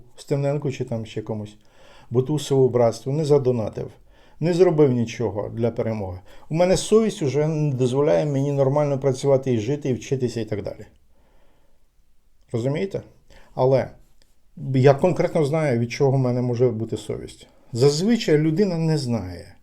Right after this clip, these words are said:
І в неї з'являється депресія, з'являється депресія, це коли, е, оцей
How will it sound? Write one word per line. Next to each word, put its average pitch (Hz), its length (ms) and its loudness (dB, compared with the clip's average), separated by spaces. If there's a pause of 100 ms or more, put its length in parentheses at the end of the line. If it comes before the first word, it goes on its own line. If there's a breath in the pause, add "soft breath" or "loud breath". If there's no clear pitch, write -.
(400 soft breath)
І 131 60 2
в 135 60 4
неї 202 200 4
з'являється 156 540 2
депресія, 139 720 2
з'являється 147 520 0
депресія, 131 520 0
це 131 120 -10
коли, 143 420 0 (420 loud breath)
е, 120 260 -6 (380)
оцей 131 580 -2